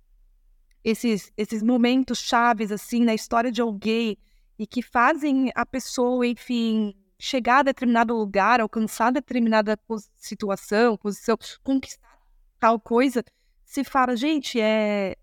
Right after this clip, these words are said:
é mu-, às vezes também, o que que será que é, né? É, o que que será que tem por, o que que o, o, o aca-, o papel do acaso, da sorte, da persistência, da garra, tudo conectado, tudo levando aquilo ser aquilo que é. Então, eu acho que o livro tem vários desses,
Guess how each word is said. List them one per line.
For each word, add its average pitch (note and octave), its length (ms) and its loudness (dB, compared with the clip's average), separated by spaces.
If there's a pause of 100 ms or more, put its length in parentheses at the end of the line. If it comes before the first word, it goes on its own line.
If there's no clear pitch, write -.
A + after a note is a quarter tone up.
(280)
é A#3 140 0
mu-, B3+ 320 2
às A3+ 120 0
vezes B3 180 -2
também, B3+ 460 2
o - 180 -20
que E4+ 100 -2
que - 80 -8
será D#4 200 0
que - 180 -4
é, G#3 240 0 (400)
né? G#3 640 0
É, G3+ 40 -2
o G3 40 -4
que B3+ 120 -8
que - 60 -8
será C4+ 220 2
que - 100 -8
tem C4+ 220 2
por, - 140 -8 (120)
o A#3 160 -2
que C4+ 180 -2
que - 140 -4
o, A3+ 160 2
o, G#3+ 240 -10
o G3+ 140 -2
aca-, C4 280 2
o A#3+ 60 2
papel A#3 260 -2
do G3+ 100 -2
acaso, B3+ 340 0
da G#3+ 80 -2
sorte, - 360 -4
da A3+ 80 -4
persistência, B3+ 540 -4
da G3+ 140 2
garra, A#3+ 260 2
tudo C4 220 -10
conectado, A#3 800 0 (400)
tudo C#4 300 -2
levando B3+ 500 2
aquilo A#3+ 420 -4
ser A#3 300 0
aquilo A#3 480 -2
que - 180 -2
é. F#3+ 200 2 (360)
Então, G#3 1120 0
eu G#3 160 -2
acho G#3+ 180 -2
que - 100 -8
o B3+ 40 -4
livro C4 360 0
tem C4+ 140 -2
vários A3+ 300 0
desses, A3 720 -4